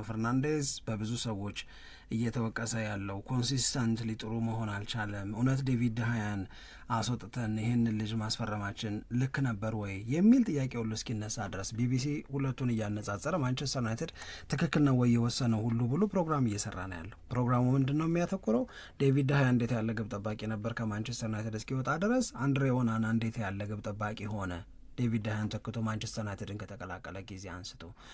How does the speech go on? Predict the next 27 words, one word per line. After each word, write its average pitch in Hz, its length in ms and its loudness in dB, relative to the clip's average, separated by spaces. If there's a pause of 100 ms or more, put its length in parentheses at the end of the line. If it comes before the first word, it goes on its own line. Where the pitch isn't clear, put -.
(180)
the 127 120 -4
good 156 200 -2
and 123 140 2
the 113 120 -2
bad 123 200 -4
ማለት 80 280 -10
ነው። 233 280 -8
በቃ - 220 -6
እነዛን 123 480 2
ነገሮች 131 380 0 (200)
ጎን 196 240 4
ለጎን 107 320 -2
እያስቀመጠ 104 600 -2
እያነሳ፣ 131 420 2 (600)
እ፣ 117 100 -2 (540)
ነው። 123 200 2 (180)
እንግዲህ 175 360 2 (840)
እኔ 175 140 2 (120)
መጠየቅ 190 420 6
ከጀመረ 202 460 4
ያው 254 140 4
ክፍተት 156 320 -2
አለ 113 240 2
ማለት 78 300 -6
ነው። - 100 -20 (1000)
መጠየቅ 127 380 0
ከተጀመረ 90 540 -8